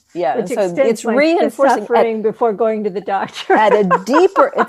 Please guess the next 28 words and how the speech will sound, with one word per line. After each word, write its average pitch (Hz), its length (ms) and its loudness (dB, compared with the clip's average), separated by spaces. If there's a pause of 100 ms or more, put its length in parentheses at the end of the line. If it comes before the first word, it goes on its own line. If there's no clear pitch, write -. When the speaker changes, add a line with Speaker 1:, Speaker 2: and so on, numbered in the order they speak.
Speaker 1:
at 220 180 4
a 220 100 2
deeper 247 600 0
level, 175 540 -2
it's 190 220 -4
reinforcing 180 1400 -6 (720)
that 180 480 -2
habit 180 560 -4
of 160 220 -6
mind. 156 800 -14 (180)
Speaker 2:
Yeah. - 400 -20 (540)
Speaker 1:
Um, 151 500 -8
and 185 160 -10
so 190 160 -4
that's, 220 440 -4
that's 285 360 -6
really, 202 580 -2
you 190 80 -6
know, 170 180 -6
in 190 200 -6
those 190 280 -2
kind 185 200 -8
of 175 80 -6
more 165 180 -8
simple 190 400 -8
examples, 151 920 -10
you 175 140 -12
know, - 80 -18